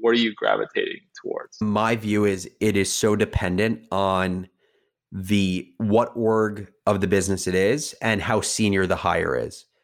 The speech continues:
Speaker 2: The way that I think about it is that the more senior the employee, the higher the stakes, right? Because it, every action that they take, every strategy they set, every hire they decide to make,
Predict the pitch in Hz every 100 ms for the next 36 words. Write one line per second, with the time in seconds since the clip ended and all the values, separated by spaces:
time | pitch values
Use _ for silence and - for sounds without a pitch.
0 | _ _ _ _ - 113 107 120 135 127
1 | 90 95 104 87 101 110 120 117 - 104
2 | 104 101 98 92 - 95 92 85 _ _
3 | _ _ _ 117 117 110 131 - 107 98
4 | 98 98 95 90 98 98 113 147 160 _
5 | 110 110 - 104 104 92 90 - 76 -
6 | - 92 90 92 101 - 98 87 - _
7 | _ _ _ - 127 - 120 117 147 143
8 | - 92 98 - 120 104 92 95 92 -
9 | 87 - 90 87 - - 98 107 104 110
10 | 107 104 - 104 104 - 95 95 90 85
11 | - 104 104 101 98 - 98 95 - 95
12 | 92 92 113 -